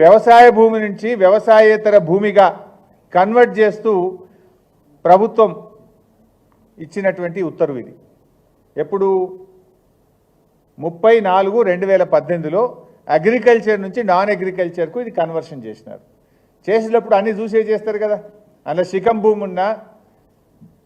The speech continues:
ఎఫ్టీఎల్ భూమి ఉంటే చేయరు కదా. When it is converted from agriculture to non-agriculture, అవన్నీ ఉన్నాయా లేవా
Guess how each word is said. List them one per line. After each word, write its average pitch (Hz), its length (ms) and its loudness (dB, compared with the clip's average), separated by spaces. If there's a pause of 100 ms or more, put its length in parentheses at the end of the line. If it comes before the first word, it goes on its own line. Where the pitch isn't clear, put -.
ఎఫ్టీఎల్ 220 480 2
భూమి 208 240 -2
ఉంటే 196 280 -4
చేయరు 208 200 -2
కదా. 208 240 -4 (960)
When 170 180 -4
it 180 120 -12
is 214 60 -10 (100)
converted 233 520 0
from 226 200 -6
agriculture 214 560 -2
to 220 60 -4 (100)
non-agriculture, 156 720 -6 (180)
అవన్నీ 190 340 0
ఉన్నాయా 233 340 -2
లేవా 220 280 0